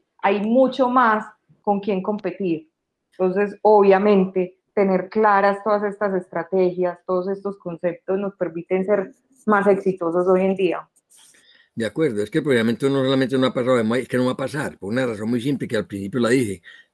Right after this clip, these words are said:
Speaker 2: todos los seres humanos lo que hacemos, con o sin conocimiento de causa, es trabajar posicionamiento.
Speaker 1: Así
Speaker 2: Eso es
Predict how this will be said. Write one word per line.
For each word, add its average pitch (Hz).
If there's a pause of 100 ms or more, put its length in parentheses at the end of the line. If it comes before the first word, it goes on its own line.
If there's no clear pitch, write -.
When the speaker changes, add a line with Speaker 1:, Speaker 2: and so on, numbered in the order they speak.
Speaker 2:
todos 123
los 117
seres 117
humanos 123
lo 123
que 127
hacemos, 113
con 165
o 123
sin 123
conocimiento 117
de 135
causa, 151 (500)
es 117 (180)
trabajar 120
posicionamiento. 107 (1300)
Speaker 1:
Así 175
Speaker 2:
Eso 180
es -